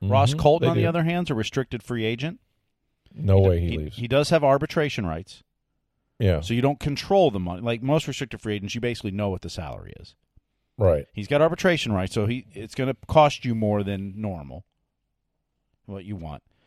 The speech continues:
Speaker 1: I mean, I, they're gonna tender him an offer,
Speaker 2: Mm-hmm.
Speaker 1: but do they trade him?
Speaker 2: Mm, maybe. Now, that's a
Speaker 1: And,
Speaker 2: possibility.
Speaker 1: and so, you know, he's a piece that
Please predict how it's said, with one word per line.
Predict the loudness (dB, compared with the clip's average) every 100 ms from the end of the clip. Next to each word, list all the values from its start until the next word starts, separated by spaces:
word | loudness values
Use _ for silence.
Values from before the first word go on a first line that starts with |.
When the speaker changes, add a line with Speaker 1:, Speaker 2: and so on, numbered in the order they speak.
| _ _ _ _ _ _ _ _ _ _ _ _ _ _ _ _ -12 -4
Speaker 1:
I |
mean, | -4 -4 -10 -8
I, | -6 -4
they're | -4
gonna | 0 0
tender | 2 2 4
him | 4 4
an |
offer, | 2 0 -2 -6 -8 -12 _ _ _ -20 _ _ _ _ -8
Speaker 2:
Mm-hmm. | -2 0 0 -2 -6 -10 _
Speaker 1:
but | -2
do | 0
they | 0 0
trade | -4 -6 -6
him? | -10 -18 _ _ _ _ _ _ _ _ _ _ _ _ _ _
Speaker 2:
Mm, | -8 -8 -8 -4
maybe. | 2 2 2 -4 -6 -16 -20 _ _ _ _ _ _ _ _ _ _ 0
Now, | 6
that's | 6 6
a |
Speaker 1:
And, | 4
Speaker 2:
possibility. | 4 2 -4 -2
Speaker 1:
and | -6 0
so, | 4 4 2 -2
you | -4
know, | -4 -4
he's | -2 0 0
a |
piece | -2 -2 -2 -4 -2
that | 0 0 -2